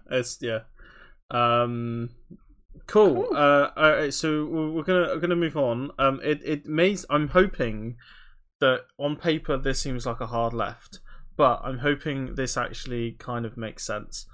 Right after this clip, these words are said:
Speaker 1: um, and it all works out nicely. So, um, I'm gonna s-, combat this. So we're gonna, we're gonna go for talking about the Batman animated series episode first, Heart of Ice,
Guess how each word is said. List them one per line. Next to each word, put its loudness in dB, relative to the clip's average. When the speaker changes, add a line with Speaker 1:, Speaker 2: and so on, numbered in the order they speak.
Speaker 1:
um, -4
and -4
it -4
all -4
works -4
out -8
nicely. -8
So, 4
um, 4
I'm 2
gonna 0
s-, -4
combat -2
this. -2
So 2
we're 2
gonna, 0
we're -2
gonna 2
go 4
for 0
talking -4
about -2
the -4
Batman 0
animated -4
series -6
episode -6
first, -2
Heart -6
of -8
Ice, -6